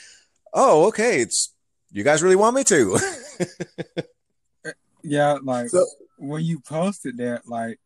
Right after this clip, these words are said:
Speaker 2: when I opened up Facebook, it was the first thing that I saw, and I was like,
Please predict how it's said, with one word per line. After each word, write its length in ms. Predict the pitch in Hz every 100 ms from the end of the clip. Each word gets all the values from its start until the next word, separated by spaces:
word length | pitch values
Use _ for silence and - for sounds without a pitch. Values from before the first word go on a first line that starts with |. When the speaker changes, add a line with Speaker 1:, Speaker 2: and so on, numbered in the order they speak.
| _
Speaker 2:
when 160 | 127 131
I 140 | 139
opened 300 | 147 147 160
up 140 | 135 117 -
Facebook, 640 | 135 170 - 123 110 104 _ _ _ _ _ _ -
it 140 | 135
was 180 | 131 -
the 140 | 117
first 460 | - 135 147 143 -
thing 260 | 143 147
that 100 | 135
I 140 | 123 113
saw, 320 | - 151 202
and 120 | 139
I 40 | 131
was 160 | 127
like, 180 | 107 95